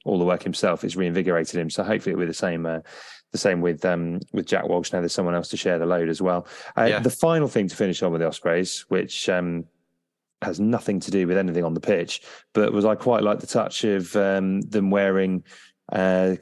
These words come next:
Speaker 1: the club socks, if you spotted that. Um,
Speaker 2: No, I didn't spot that 'cause I was
Speaker 1: yeah.
Speaker 2: distracted by the
Speaker 1: Distracted by their
Speaker 2: multicoloured
Speaker 1: bloody awful shirt, yeah.
Speaker 2: Yeah. Is that a
Speaker 1: <laughs>
Speaker 2: specific European jersey they're wearing? It's not
Speaker 1: It's
Speaker 2: that
Speaker 1: a
Speaker 2: away
Speaker 1: speci-,
Speaker 2: strip, is it?
Speaker 1: it's a specific European jersey, and it
Speaker 2: Yeah.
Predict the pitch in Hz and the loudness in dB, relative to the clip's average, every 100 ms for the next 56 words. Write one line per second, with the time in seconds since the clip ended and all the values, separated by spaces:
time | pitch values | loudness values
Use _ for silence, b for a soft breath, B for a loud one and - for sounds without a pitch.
0 | - 110 - 107 - 117 101 - - 104 | -6 -6 0 0 2 0 0 -4 -10 -6
1 | 92 - - 92 80 95 90 - _ _ | -6 -2 -2 -2 0 0 0 -4 _ _
2 | - 95 92 90 151 151 175 185 - 104 | -8 -2 0 2 2 2 0 -2 -4 -2
3 | 113 123 139 120 90 80 - 147 143 131 | 0 2 4 4 2 0 0 2 0 -2
4 | 120 113 110 113 - 151 110 117 123 113 | -2 -2 0 0 2 2 2 4 4 4
5 | - 139 123 127 123 - 123 - 143 92 | 4 4 4 4 2 2 0 4 2 2
6 | - 127 101 120 101 151 202 196 185 151 | 0 0 0 -4 -4 2 4 4 0 -4
7 | 143 - 180 - 180 165 - 160 170 160 | -6 -8 -6 -4 -4 -6 -10 -4 -4 -2
8 | 165 165 160 165 165 160 165 160 160 165 | -4 -4 -6 -6 -6 -4 -8 -8 -6 -6
9 | 165 - - 143 127 120 135 - 92 - | -6 -6 -2 0 2 2 0 -2 -8 -10
10 | - 87 _ - - 110 - - - - | -10 -12 _ -20 -6 -4 -2 -2 -2 0
11 | 156 - 127 113 - 113 90 92 82 87 | 0 2 2 2 2 2 4 2 2 0
12 | 92 101 95 101 92 | 0 0 0 0 -4